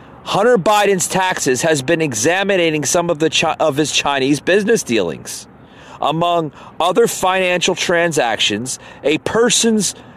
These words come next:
familiar with the matter told the Associated Press. The investigation was launched in two thousand eighteen. Folks, this investigation has been, uh, pretty much ongoing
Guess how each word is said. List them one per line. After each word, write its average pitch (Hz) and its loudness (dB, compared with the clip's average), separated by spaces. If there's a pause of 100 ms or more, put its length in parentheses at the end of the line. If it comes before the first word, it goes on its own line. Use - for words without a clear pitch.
familiar 165 2 (220)
with 170 2 (220)
the 160 0
matter 175 0
told 175 -2
the 156 4
Associated 147 2
Press. 110 -2
The 131 0
investigation 175 0
was 127 0
launched 151 0
in 123 -6
two 202 0
thousand 160 0
eighteen. - -4
Folks, - -4 (180)
this 240 2
investigation 175 0
has 147 -2
been, 143 -4 (300)
uh, 147 0 (440)
pretty 220 2
much 185 0 (340)
ongoing 185 2